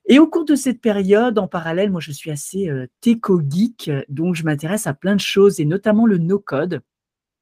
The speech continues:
que j'ai découvert, on va dire, euh, fin deux mille vingt, début deux mille vingt et un. Et là, je me suis vraiment investie, euh, à fond, euh, de, fin deux mille vingt et un et deux mille vingt-deux. Et, euh, j'ai voulu aussi,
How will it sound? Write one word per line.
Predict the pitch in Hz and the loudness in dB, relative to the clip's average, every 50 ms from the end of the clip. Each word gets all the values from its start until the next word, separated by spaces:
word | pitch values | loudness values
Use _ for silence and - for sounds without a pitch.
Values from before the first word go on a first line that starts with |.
| _ _ - | _ _ -18
que | - 147 | -14 -10
j'ai | 135 147 160 | -8 -6 -4
découvert, | 151 196 196 - 240 220 214 254 262 | -4 -6 -4 -4 -4 0 0 0 2
on | 247 208 | 2 0
va | 175 180 180 | 0 0 -2
dire, | 170 156 175 202 196 196 - - - - - - - _ _ - - | -2 -2 0 -2 -2 -2 -4 -20 -20 -20 -20 -20 -20 _ _ -6 -4
euh, | 147 156 160 170 175 160 | -2 -2 0 -2 -2 -4
fin | 143 - - 226 233 226 | -6 -4 0 2 2 2
deux | 190 208 | 2 2
mille | 208 202 202 202 196 180 | 0 0 0 -2 -2 -4
vingt, | 165 208 208 208 | -4 -4 -4 -4
début | 180 185 151 170 165 | -4 -6 -6 -6 -4
deux | 170 | -4
mille | 175 175 175 160 | -2 -2 -4 -4
vingt | 151 175 165 143 - | -4 -6 -6 -6 -6
et | 175 175 | -4 -4
un. | 175 185 196 202 | -2 -2 -2 -2
Et | 185 160 | -2 -2
là, | 151 156 165 | -2 -2 -2
je | 170 151 160 | -4 -4 -6
me | 160 | -8
suis | 143 - - 151 | -8 -8 -8 -6
vraiment | 139 143 165 180 180 185 | -4 -2 -2 0 0 0
investie, | 190 175 151 165 156 - - - - - 185 185 185 180 | 0 0 -2 -4 -6 -6 -8 -12 -10 -8 -4 0 0 2
euh, | 156 151 - | 0 0 -2
à | - 147 147 | -2 -4 -4
fond, | 147 - 180 185 190 185 165 | -4 -6 -6 -4 -2 0 0
euh, | 147 143 | 0 0
de, | 139 135 123 143 139 | 0 -2 -6 -12 -16
fin | - - - 180 185 185 | -14 -4 0 2 2 2
deux | 156 180 175 | 4 2 2
mille | 180 180 175 160 | 2 2 0 0
vingt | 165 175 170 147 - | -2 -2 -2 -2 -4
et | 175 170 | -4 -2
un | 165 165 160 - | -2 -4 -4 -4
et | 175 180 | -4 -4
deux | 151 165 | -2 -2
mille | 165 165 160 143 | -2 -2 -2 -2
vingt-deux. | 139 151 147 143 135 135 139 151 160 _ _ - - - - - - _ _ _ _ _ _ - | -2 -2 -2 -2 -2 -4 -4 -6 -8 _ _ -20 -20 -20 -20 -20 -20 _ _ _ _ _ _ 0
Et, | 170 180 185 190 185 | 2 4 4 4 4
euh, | 175 175 175 170 175 170 170 170 | 4 4 2 2 2 0 0 0
j'ai | 156 147 185 | -2 -2 -2
voulu | 196 190 247 254 294 | -2 0 0 0 0
aussi, | 285 247 - - - - 240 254 254 240 240 | 0 0 -2 -4 -6 -4 -2 0 -2 -2 -4